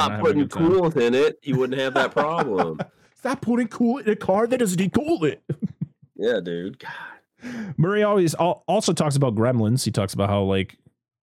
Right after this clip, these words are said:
Speaker 2: you know, a lot of the foreign vehicles, they got little gremlins in there messing with things, and that's why they suck. <laughs> He's
Speaker 1: Yeah,
Speaker 2: just
Speaker 1: and how, how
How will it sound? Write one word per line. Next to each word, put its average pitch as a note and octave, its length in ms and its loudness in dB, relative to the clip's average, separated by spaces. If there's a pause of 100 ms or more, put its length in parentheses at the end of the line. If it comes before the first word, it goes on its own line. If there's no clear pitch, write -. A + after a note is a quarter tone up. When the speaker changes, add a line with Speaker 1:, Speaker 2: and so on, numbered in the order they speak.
Speaker 2:
you G#2 120 -2
know, G2+ 280 0 (160)
a - 120 -2
lot G#2 200 0
of G#2 80 0
the G2+ 60 0
foreign A#2 560 2
vehicles, G#2+ 720 0 (120)
they G#2 80 -4
got G#2 180 0
little G#2 160 2
gremlins G2 460 0
in F#2+ 100 2
there G2 140 2
messing G2+ 320 0
with F#2+ 100 -2
things, G2 460 0
and F2 220 -2 (240)
that's G#2+ 140 0
why G#2 140 0
they E2+ 80 -2
suck. - 640 -4 (720)
<laughs> - 500 -16
He's B2 160 0
Speaker 1:
Yeah, A2+ 60 4
Speaker 2:
just F2+ 320 0
Speaker 1:
and F#2+ 200 0
how, - 0 - (120)
how F2+ 100 0